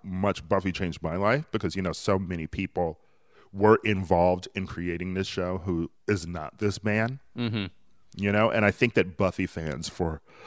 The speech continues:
Speaker 1: a while have, have, have come to this reckoning of, um, taking ownership of the show themselves,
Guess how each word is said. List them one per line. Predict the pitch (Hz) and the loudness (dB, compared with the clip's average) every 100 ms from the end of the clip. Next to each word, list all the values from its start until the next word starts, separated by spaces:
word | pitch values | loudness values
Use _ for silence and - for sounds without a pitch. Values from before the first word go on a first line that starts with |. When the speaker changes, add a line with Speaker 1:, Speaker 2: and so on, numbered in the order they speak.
| - - | 0 6
Speaker 1:
a | 101 | 6
while | 92 92 87 82 73 95 | 6 4 2 -2 -6 -6
have, | 71 73 - | -6 -10 -20
have, | - 73 - | -14 -12 -12
have | - - - | -12 -12 -10
come | - 107 87 | 0 2 2
to | - | -4
this | 82 78 85 | -4 -6 -6
reckoning | 82 - 64 50 - 87 - | -8 -8 -12 -12 -12 -10 -6
of, | 85 78 80 | -4 -4 -4
um, | 76 64 76 76 - - - - | -4 -4 -6 -8 -16 -20 -20 0
taking | - 117 90 - | 2 2 0 -2
ownership | 92 87 - 90 | -2 -2 -2 -2
of | 87 | -2
the | 90 | -4
show | - 92 87 | -4 -4 -4
themselves, | 82 82 - 90 71 62 - - - | -4 -6 -4 -2 -2 -4 -8 -12 -14